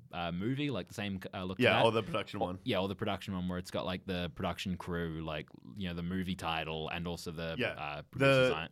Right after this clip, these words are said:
Speaker 2: the one, the replica from the film has the
Speaker 1: It
Speaker 2: title
Speaker 1: still
Speaker 2: on the
Speaker 1: has,
Speaker 2: back,
Speaker 1: it still has
Speaker 2: but it
Speaker 1: Mandy
Speaker 2: doesn't
Speaker 1: on the
Speaker 2: have the
Speaker 1: back, but it
Speaker 2: company.
Speaker 1: looks cool as hell.
Speaker 2: Yeah,
Speaker 1: Which,
Speaker 2: and
Speaker 1: you know, like, I'm down for, like, just a Mandy t-shirt. That's
Speaker 2: Yeah,
Speaker 1: a
Speaker 2: I'm
Speaker 1: cool
Speaker 2: kind
Speaker 1: as
Speaker 2: of,
Speaker 1: hell logo.
Speaker 2: I'm kind of, uh, interested in buying the red baseball shirt thing.
Speaker 1: If, if it, if it wasn't for the,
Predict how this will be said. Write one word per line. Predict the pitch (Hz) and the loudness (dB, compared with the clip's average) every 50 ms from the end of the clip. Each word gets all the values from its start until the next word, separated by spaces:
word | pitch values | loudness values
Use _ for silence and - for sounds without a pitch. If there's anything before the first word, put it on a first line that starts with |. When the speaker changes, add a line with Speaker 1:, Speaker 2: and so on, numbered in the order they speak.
| _ - | _ -10
Speaker 2:
the | 135 131 127 | -2 -2 0
one, | 127 127 135 131 135 | 0 0 -2 -2 2
the | 127 131 123 | 2 4 6
replica | 127 127 127 151 135 147 | 6 4 4 4 2 2
from | 135 135 143 127 | 2 2 0 -2
the | 117 | -2
film | 113 - 110 107 107 | 0 2 2 2 2
has | 101 - 104 101 92 - | 2 0 0 0 0 -6
the | - 98 98 95 | -6 -4 -4 -4
Speaker 1:
It | 95 95 | -2 -2
Speaker 2:
title | 135 127 95 | 0 0 4
Speaker 1:
still | 95 208 196 | 6 6 8
Speaker 2:
on | 185 | 8
the | 185 | 8
Speaker 1:
has, | 175 - 113 - | 6 4 2 0
Speaker 2:
back, | - | -2
Speaker 1:
it | 156 | -2
still | - - 180 156 | 2 6 6 6
has | 127 104 | 6 6
Speaker 2:
but | 107 | 2
it | 104 98 | 2 2
Speaker 1:
Mandy | 95 92 90 92 | 2 2 2 2
Speaker 2:
doesn't | |
Speaker 1:
on | 85 | 2
the | 87 | 2
Speaker 2:
have | 87 | 2
the | 80 82 | 2 0
Speaker 1:
back, | 82 - - | 0 0 0
but | 104 | -2
it | 113 | 0
Speaker 2:
company. | 107 139 | 2 2
Speaker 1:
looks | 160 151 - - | 0 0 0 -6
cool | - - 107 90 82 | -4 -2 -2 -2 -2
as | 76 - | -4 -8
hell. | - - - - - - _ _ _ _ | -10 -10 -12 -14 -18 -18 _ _ _ _
Speaker 2:
Yeah, | 113 110 95 90 85 | 2 2 2 4 4
Speaker 1:
Which, | 113 107 104 - - | 4 4 4 2 -4
Speaker 2:
and | - 151 143 | -2 2 2
Speaker 1:
you | 113 | 4
know, | 98 | 4
like, | 92 98 104 | 4 4 4
I'm | 123 131 123 | 4 4 6
down | 101 82 82 85 | 4 4 2 0
for, | 82 | 0
like, | 92 87 87 | 0 -2 0
just | 95 90 - | -2 -4 -4
a | 82 | -6
Mandy | 78 80 78 78 78 76 78 78 | -6 -4 -2 -2 -2 -4 -4 -6
t-shirt. | - 82 82 82 - - 92 92 - | -6 -6 -8 -6 -4 -4 -4 -4 -4
That's | 98 90 95 | -4 -2 -2
Speaker 2:
Yeah, | 110 98 | 0 0
Speaker 1:
a | 101 | 0
Speaker 2:
I'm | 107 101 | -2 -2
Speaker 1:
cool | - - 120 | 0 2 4
Speaker 2:
kind | 110 107 | 4 4
Speaker 1:
as | 95 | 2
Speaker 2:
of, | 92 | 2
Speaker 1:
hell | 101 95 90 | 0 0 2
logo. | 92 107 110 76 71 73 | 2 0 0 0 -2 -4
Speaker 2:
I'm | 104 101 | -4 -4
kind | - - 107 104 | -2 -2 -2 -2
of, | 101 95 92 | -2 -4 -4
uh, | 87 87 87 85 85 78 78 87 - - - _ | -4 -4 -2 -4 -4 -4 -4 -6 -8 -10 -10 _
interested | 107 101 - 90 87 - 101 | -10 -10 -10 -12 -10 -10 -10
in | 92 85 | -8 -6
buying | 87 87 90 90 92 | -6 -6 -4 -4 -6
the | 90 87 | -8 -8
red | 87 85 90 87 | -8 -8 -8 -8
baseball | - 85 87 - - 98 92 | -8 -8 -8 -8 -6 -8 -6
shirt | - - 85 - - | -4 -6 -6 -4 -4
thing. | - 156 - - _ _ | -4 -6 -6 -8 _ _
Speaker 1:
If, | - 151 139 | -2 0 2
if | |
it, | 170 - | 0 2
if | - 180 180 139 175 | 4 4 4 4 4
it | 165 | 4
wasn't | 180 196 180 165 180 170 | 4 4 4 4 0 -2
for | - - 151 | 0 0 2
the, | 123 117 113 104 101 95 | 4 4 6 6 4 2